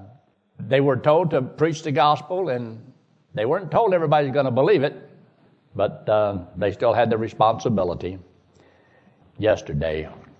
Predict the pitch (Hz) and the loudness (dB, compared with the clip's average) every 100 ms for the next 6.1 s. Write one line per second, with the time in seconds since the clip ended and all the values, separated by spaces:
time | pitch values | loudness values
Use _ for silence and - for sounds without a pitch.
0 | _ _ _ _ _ _ _ - 107 82 | _ _ _ _ _ _ _ -10 -6 0
1 | 117 123 117 - - - 101 95 80 - | 2 4 2 -2 -16 -8 -6 -6 -8 -16
2 | - - 143 117 98 80 76 - - - | -20 -2 0 0 -2 -4 -6 -16 -20 -20
3 | 98 107 98 104 104 120 123 104 - - | -10 -6 -2 -2 -2 -2 -2 -4 -6 -18
4 | - - - 151 127 120 117 101 95 95 | -20 -20 0 0 2 0 0 -4 -8 -8
5 | 104 104 98 123 107 117 104 95 - - | -10 -12 -8 -6 0 2 0 -4 -6 -6
6 | 78 | -8